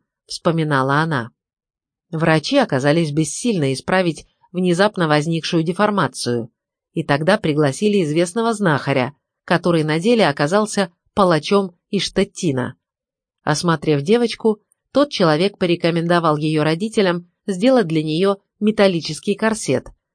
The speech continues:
который он сам и изготовил. Его можно было снимать только для купания и переодевания.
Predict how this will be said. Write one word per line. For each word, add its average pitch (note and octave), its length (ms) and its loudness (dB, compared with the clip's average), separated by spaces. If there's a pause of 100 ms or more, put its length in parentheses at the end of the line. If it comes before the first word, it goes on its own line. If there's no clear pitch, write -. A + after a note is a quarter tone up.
который F3 520 0
он D3 160 -2
сам F#3+ 320 -2 (100)
и D#3 260 -2
изготовил. D#3 720 -2 (480)
Его A#3+ 320 2
можно E3 340 0
было D#3+ 200 0
снимать F3+ 440 -4
только D#3 280 0
для D3+ 140 0
купания G#3 640 -2 (260)
и C#4+ 100 2
переодевания. C#3+ 920 2